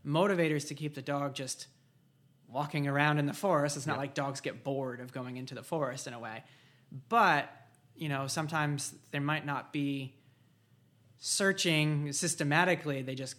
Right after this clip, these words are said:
Speaker 1: happen to come across the odor, and you've traversed enough area that you then hit the odor, and then now we're playing that game.
Speaker 2: Yep. So just so the listeners have a clear picture of what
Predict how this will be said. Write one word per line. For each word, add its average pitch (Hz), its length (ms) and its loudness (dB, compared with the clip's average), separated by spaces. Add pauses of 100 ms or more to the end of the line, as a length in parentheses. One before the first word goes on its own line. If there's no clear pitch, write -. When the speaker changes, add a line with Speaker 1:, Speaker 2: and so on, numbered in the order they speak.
Speaker 1:
happen 143 400 -6
to 123 100 -10 (160)
come 139 240 -4
across 156 500 2
the 123 160 -8
odor, 113 300 -10
and 127 220 -12
you've 123 320 -12 (260)
traversed 156 560 2
enough 143 340 -2
area 180 340 2
that 139 140 -4
you 127 120 -6
then 135 180 -6
hit 180 260 -6
the 165 140 0
odor, 147 340 0 (340)
and 147 120 -2
then 139 160 2
now 151 320 4
we're 143 140 -2
playing 123 400 -8
that 107 200 -12
game. 117 340 -10
Speaker 2:
Yep. 104 180 -8 (160)
So 127 340 2 (680)
just 139 260 2
so 123 480 2 (480)
the 131 120 -2
listeners 113 500 0
have 120 160 0
a 104 40 -4
clear 110 260 -2
picture 107 500 -6
of 101 100 -10
what 104 280 -6